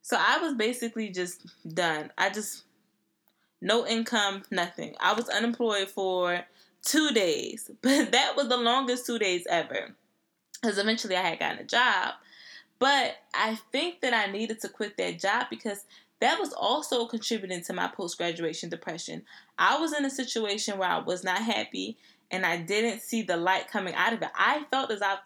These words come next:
as though I was gonna be stuck in that situation for a long time, and that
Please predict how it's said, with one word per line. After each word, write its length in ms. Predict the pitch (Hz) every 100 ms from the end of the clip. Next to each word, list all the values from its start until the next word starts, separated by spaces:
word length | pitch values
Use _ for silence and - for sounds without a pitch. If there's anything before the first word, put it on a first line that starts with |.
| -
as 160 | 208
though 140 | 180 220
I 200 | 175 247
was 160 | 277
gonna 180 | 240 214
be 120 | 185
stuck 320 | 185 - 214 208
in 120 | 175
that 200 | 180 -
situation 680 | 190 - 185 190 - 151 147 _ _ _ _
for 220 | - - 185
a 100 | 185
long 580 | 175 175 180 175 165 -
time, 540 | - 208 190 165 170 -
and 200 | 180 180
that 280 | 190 240 -